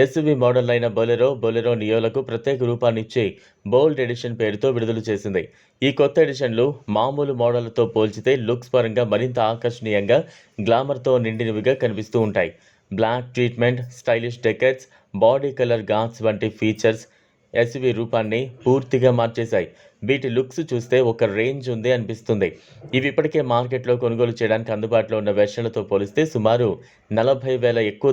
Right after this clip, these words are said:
ధరకు లభిస్తాయి. దీన్ని మహీంద్రా డీలర్ స్థాయిలో ప్రత్యేక యాక్సెసరీస్ ప్యాక్ రూపంలో అందిస్తోంది. అంటే వినియోగదారులు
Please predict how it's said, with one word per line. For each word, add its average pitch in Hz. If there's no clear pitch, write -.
ధరకు 120
లభిస్తాయి. 104
దీన్ని 151
మహీంద్రా 135
డీలర్ 117
స్థాయిలో 107
ప్రత్యేక 180
యాక్సెసరీస్ 123
ప్యాక్ 117
రూపంలో 113
అందిస్తోంది. 101
అంటే 139
వినియోగదారులు 123